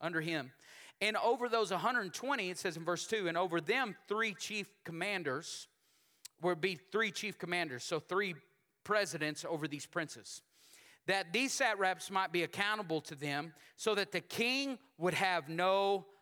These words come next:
loss." And then in verse three it says this, "Then this Daniel, because of the extraordinary spirit within him." Woo! Hey!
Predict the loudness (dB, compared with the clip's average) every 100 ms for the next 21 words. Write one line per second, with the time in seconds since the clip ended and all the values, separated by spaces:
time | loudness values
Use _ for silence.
0 | _ -2 2 2 2 -2 -6 0 0 2
1 | 2 2 2 2 2 2 0 0 0 -2
2 | -6 -6 0 4 4 2 -2 4 4 2
3 | -6 -4 0 2 2 0 -4 -10 _ -20
4 | -20 _ 0 4 2 4 2 0 -2 0
5 | 0 0 -2 0 -2 -2 2 4 4 0
6 | 0 2 2 0 -2 -6 -2 2 2 0
7 | -6 -12 _ -6 -6 -8 -10 -12 _ _
8 | _ _ _ _ _ _ _ _ _ _
9 | _ 6 8 6 2 -20 -20 _ _ _
10 | -20 _ _ _ _ _ _ _ _ -20
11 | _ 4 4